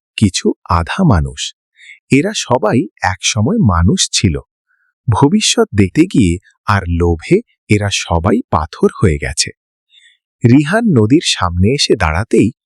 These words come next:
নদী দুভাগ হয়ে গেল। তার মাঝখান থেকে নিচের দিকে নেমে গেছে একটি স্বচ্ছ স্ফটিকের সিঁড়ি।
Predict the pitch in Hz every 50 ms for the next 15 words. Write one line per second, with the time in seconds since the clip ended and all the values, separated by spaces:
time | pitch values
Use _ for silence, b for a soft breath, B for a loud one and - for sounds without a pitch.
0 | _ _ _ - 110 98 92 90 87 107 180 226 185 104 101 98 92 - - -
1 | 202 - - - 113 92 82 78 80 - 65 - - - _ _ _ _ B B
2 | B B B B B B _ _ - 139 156 208 - 202 131 - 190 - - -
3 | - - 185 202 220 - - 196 - 95 87 - - _ _ _ _ _ - 113
4 | 120 143 151 - - 240 240 - - 233 - - 220 170 113 98 - 95 131 151
5 | 170 175 180 - - 135 95 - - _ _ _ _ - 107 95 - _ - 208
6 | 208 - - - - 87 - _ - - - 220 - - - - - - - -
7 | 95 - - 214 220 - - - - 104 92 82 82